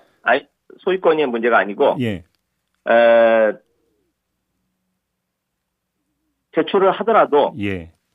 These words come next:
Speaker 1: 네, 아, 제출을 하더라도, 어, 칠월 청문회 이전에, 에,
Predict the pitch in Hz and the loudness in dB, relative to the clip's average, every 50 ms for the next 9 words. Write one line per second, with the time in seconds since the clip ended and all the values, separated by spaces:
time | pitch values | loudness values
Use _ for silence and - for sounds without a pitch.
0 | _ _ _ _ _ 104 101 98 98 95 92 92 92 - - 101 101 101 101 104 | _ _ _ _ _ -2 0 2 2 2 0 -2 -4 -6 -4 0 0 0 0 0
1 | - 139 139 - 180 160 156 139 175 180 180 175 160 151 143 139 131 127 143 165 | -2 -6 -4 -4 -2 -2 -2 -2 -2 0 0 2 2 4 4 2 2 2 0 0
2 | 185 196 190 185 180 - _ _ _ _ _ _ - 110 110 - - - 214 214 | 0 0 -2 -2 -6 -10 _ _ _ _ _ _ -6 -6 -6 -6 -4 -2 -2 -2
3 | 190 - 190 190 185 185 175 156 131 117 117 117 139 143 139 135 147 160 185 196 | -2 -2 -6 -6 -4 -4 -2 -2 -2 -4 -2 -2 -2 0 0 0 0 0 0 -2
4 | 196 - _ _ _ _ _ _ - - | -4 -8 _ _ _ _ _ _ -14 -12